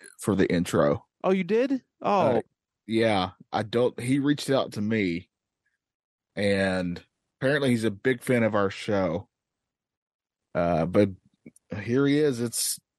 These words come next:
Speaker 1: Skeletor, everybody. <laughs> Skeletor.
Speaker 2: Was it Skeletor? Skeletor. Hey.
Speaker 1: Yes, it's me, Skeletor.
Speaker 2: Welcome, Skeletor. How
Speaker 1: Thank
Speaker 2: are you?
Speaker 1: you.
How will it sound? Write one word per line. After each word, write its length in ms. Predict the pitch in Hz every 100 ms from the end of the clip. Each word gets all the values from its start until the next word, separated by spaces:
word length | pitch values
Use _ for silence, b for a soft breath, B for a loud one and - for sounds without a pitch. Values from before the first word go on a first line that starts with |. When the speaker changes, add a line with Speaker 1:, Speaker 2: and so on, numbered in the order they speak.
| _
Speaker 1:
Skeletor, 720 | - - 165 156 160 - 104 90
everybody. 380 | 87 87 90
<laughs> 20 | 110
Skeletor. 680 | - 135 131 120 - 135 - _ -
Speaker 2:
Was 200 | 302 285
it 60 |
Skeletor? 680 | 277 - 330 349 339 202 202
Skeletor. 1200 | - - 359 359 277 - 214 190 160 131 117 117
Hey. 40 |
Speaker 1:
Yes, 1000 | 165 240 285 311 233 175 156 139 135 - -
it's 320 | - 240 247
me, 1080 | 277 269 269 269 605 - 208 160 147 127 104 - -
Skeletor. 1700 | - - 240 208 190 175 131 127 147 143 131 127 120 117 117 104 95 - _ _ _ _ _ _ _ _ _ _ _ _ _ _ _ _ _ _
Speaker 2:
Welcome, 380 | - 254 - 381
Skeletor. 840 | 247 - 160 139 127 139 135 165 220 _ _ _ _ _ _
How 40 | 95
Speaker 1:
Thank 240 | 139 254
Speaker 2:
are 100 | 269
you? 80 | 240
Speaker 1:
you. 420 | 180 147 120 104